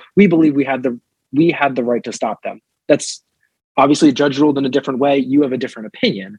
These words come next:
However, what she really ruled on, and I think what got lost in this a lot, opposed to the r-, the reason for the stop and over that stop, was that she,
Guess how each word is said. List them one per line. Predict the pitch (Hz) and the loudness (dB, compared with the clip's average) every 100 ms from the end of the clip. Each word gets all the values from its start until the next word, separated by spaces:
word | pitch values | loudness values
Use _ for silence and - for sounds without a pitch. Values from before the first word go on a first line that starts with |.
| _ | _
However, | 143 151 135 120 117 - _ _ _ _ - | 2 2 2 -2 -6 -10 _ _ _ _ 0
what | 143 147 | 2 2
she | - 190 | 0 0
really | 139 143 226 131 | 2 4 2 2
ruled | 120 120 120 | 0 -2 -4
on, | 110 104 110 _ | -6 -10 -16 _
and | 143 131 | -2 -2
I | |
think | 117 127 | -2 0
what | 131 127 | 0 0
got | 147 120 117 | -2 -2 2
lost | 135 175 - 120 | 2 2 -2 -6
in | |
this | 107 104 | -6 -8
a | 107 | -8
lot, | 107 107 | -6 -6
opposed | 107 156 160 180 - | -2 2 4 2 0
to | 117 107 - _ | -2 -2 -12 _
the | 131 | 0
r-, | 113 117 - | 2 -2 -4
the | 180 143 139 | -4 0 2
reason | 120 175 175 131 | 4 2 2 -2
for | 117 | -4
the | 113 | -4
stop | 120 113 | -4 -4
and | 123 - | -4 0
over | 139 139 123 | 2 2 0
that | 113 - | -2 -4
stop, | 165 160 135 | -2 0 -2
was | 113 | -2
that | 113 110 - _ _ _ _ _ _ _ _ _ | -2 -2 -8 _ _ _ _ _ _ _ _ _
she, | - - 190 175 | -2 4 4 4